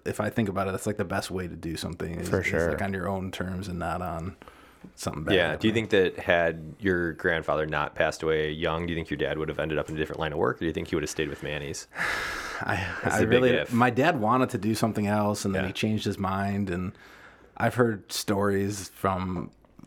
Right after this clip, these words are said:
Speaker 1: my parents, like, that he didn't like how his dad was doing stuff, and I was like, "Well, I didn't like how you did stuff." So,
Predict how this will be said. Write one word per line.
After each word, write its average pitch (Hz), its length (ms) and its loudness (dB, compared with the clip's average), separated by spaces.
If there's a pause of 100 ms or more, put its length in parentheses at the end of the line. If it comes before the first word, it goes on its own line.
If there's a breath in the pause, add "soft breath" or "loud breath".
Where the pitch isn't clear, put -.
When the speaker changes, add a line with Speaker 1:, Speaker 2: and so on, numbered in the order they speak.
(160)
Speaker 1:
my 98 200 -2
parents, 98 460 -2
like, 90 280 -6 (460 loud breath)
that 80 240 -2 (520)
he 110 200 -2
didn't 104 180 -2
like 101 200 0
how 87 100 -4
his 123 240 4
dad 117 260 0
was 107 100 -2
doing 110 220 2
stuff, 107 300 -2
and 90 80 -2
I 90 40 -4
was 85 120 -8
like, 85 80 -8
"Well, 87 80 -4
I 113 80 2
didn't 110 120 0
like 98 140 -2
how 104 60 2
you 123 180 4
did 95 220 -4
stuff." 85 300 0
So, 120 280 4